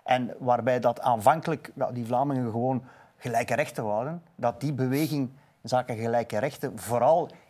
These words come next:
eenmaal dat die, eh, die demografische meerderheid ook een democratische meerderheid wordt,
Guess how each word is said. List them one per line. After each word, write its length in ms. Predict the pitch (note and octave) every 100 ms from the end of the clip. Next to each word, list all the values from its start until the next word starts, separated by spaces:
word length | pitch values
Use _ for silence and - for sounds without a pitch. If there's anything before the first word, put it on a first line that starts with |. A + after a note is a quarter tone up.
| _
eenmaal 600 | D#3+ E3 D#3 C#3+ C3 A#2 - -
dat 460 | C3 C3 B2+ - D3+
die, 440 | B2 A2+ B2 A#2 A2
eh, 180 | A2 A2 G#2+
die 240 | A#2 G#2 -
demografische 920 | B2 G#2+ A#2+ A#2 G#2 B2 D3 D#3 D3
meerderheid 540 | C#3 C#3+ B2 A2 - - _ _
ook 180 | - B2+
een 100 | B2
democratische 680 | A#2 B2 A2+ B2 A#2 - -
meerderheid 500 | E3 B2+ B2+ C#3+ D3
wordt, 300 | - G3 -